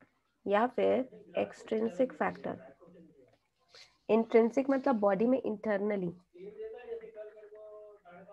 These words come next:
genetic disorder है, जैसे कि thalassemia एक genetic डिसऑर्डर है।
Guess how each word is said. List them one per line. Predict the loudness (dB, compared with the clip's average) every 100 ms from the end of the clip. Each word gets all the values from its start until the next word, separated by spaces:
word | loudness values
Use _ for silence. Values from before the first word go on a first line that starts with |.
| -20 -20 _ -20 -20 -20 -20 -20 -20 -20 _ _ _ -8
genetic | 2 4 4 4 4
disorder | 6 6 6 6 6
है, | 4 -2 _ _ _ _ _ _ _ _ _ _ -20 _ _ -6
जैसे | -4 -2 -2
कि | -2
thalassemia | 0 0 0 -2 -2 0 0 -4 -6 -14 _ _ _ _ _ _ _ _ _ _ -20 -20 _ _ _ _ _ _ 2
एक | 4 4 4
genetic | 4 4 2 0
डिसऑर्डर | 0 2 0 0
है। | -6